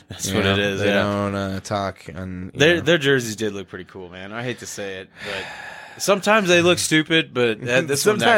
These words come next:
Speaker 1: actually
Speaker 2: it's just
Speaker 1: looked
Speaker 2: like,
Speaker 1: pretty
Speaker 2: "You guys
Speaker 1: cool.
Speaker 2: need to stop, dude."
Speaker 1: Yeah.
Speaker 2: <laughs>
Speaker 1: There's just, it's not fair. They always get so many new jerseys, but man, it was a fucking amazing ja-, game. Uh,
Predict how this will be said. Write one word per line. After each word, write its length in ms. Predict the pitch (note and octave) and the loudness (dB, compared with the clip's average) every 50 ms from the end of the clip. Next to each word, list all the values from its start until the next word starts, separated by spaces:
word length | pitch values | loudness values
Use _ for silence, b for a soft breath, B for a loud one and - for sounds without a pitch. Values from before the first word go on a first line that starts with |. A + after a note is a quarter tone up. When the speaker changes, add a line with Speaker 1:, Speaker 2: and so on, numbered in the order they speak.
| F#3+ D#3+ | 4 4
Speaker 1:
actually 60 | D#3 | 2
Speaker 2:
it's 80 | D3 C#3+ | 2 2
just 80 | C#3 | 2
Speaker 1:
looked 20 | C3+ | 2
Speaker 2:
like, 120 | B2+ A#2+ | 2 2
Speaker 1:
pretty 80 | B2 C#3 | 2 0
Speaker 2:
"You 60 | D3 | 0
guys 160 | D3 B2+ A2 | 2 2 2
Speaker 1:
cool. 100 | G2+ G2 | 0 -2
Speaker 2:
need 80 | F#2 E2+ | -4 -6
to 80 | E2 E2+ | -6 -6
stop, 360 | - - - - - - - - | -6 -6 -6 -8 -12 -14 -14 -8
dude." 140 | - G2+ | -4 -2
Speaker 1:
Yeah. 320 | G2 F#2 F#2 F2+ F3 - - | 0 2 2 2 2 2 2
Speaker 2:
<laughs> 280 | - F#3 - - G#3 - | 0 -2 0 0 0 0
Speaker 1:
There's 180 | - D#3 D#3+ E3 | 0 0 0 0
just, 220 | E3+ C#3+ - - | 0 -2 -2 -2
it's 200 | D#3+ E3 - - | -4 -4 -2 0
not 200 | G3+ F#3 C3 - | 0 0 0 0
fair. 280 | - - A2 G#2+ G2+ G2 | 0 0 2 2 2 2
They 180 | G2+ G#2 G#2 | 0 -2 0
always 240 | G#2+ G#2+ G#2 G#2 G2 | 0 0 -2 -2 -4
get 140 | G2 G2 F#2+ | -8 -8 -8
so 180 | - - G#2 G2 | -8 -8 -8 -10
many 220 | G2+ G2 F#2+ F#2+ | -12 -12 -14 -14
new 200 | G2 G2 G2 F#2+ | -14 -12 -14 -12
jerseys, 420 | F2+ G2+ F#2+ F#2+ F#2 F#2 G2 G2 F#2 | -10 -10 -10 -10 -8 -10 -10 -10 -12
but 140 | G2+ F#2 A#2+ | -12 -4 0
man, 240 | C3+ C3+ C3 B2+ | 2 2 4 4
it 60 | B2 A#2 | 2 2
was 120 | A2 G#2 | 0 0
a 60 | G#2 | -4
fucking 360 | - - - B2 A2 - G#2+ | -2 0 0 0 2 0 -2
amazing 440 | G#2 G2+ G2+ G2+ G2+ G2 G2+ G2+ G2 F#2+ | -2 -2 -2 -2 -2 -2 -4 -6 -6 -6
ja-, 260 | G2+ G2+ G2+ G2+ - - B2 | -6 -6 -6 -6 -8 -8 -6
game. 340 | A2+ A2 G#2+ G#2+ G#2+ G#2 F#2+ B B B B B B B | -4 -2 -2 -2 -4 -6 -8 B B B B B B B
Uh, 500 | - B2 A#2+ A#2 A2+ G#2+ G#2 G2+ G2+ G2+ | 2 4 4 6 6 4 4 2 0 -2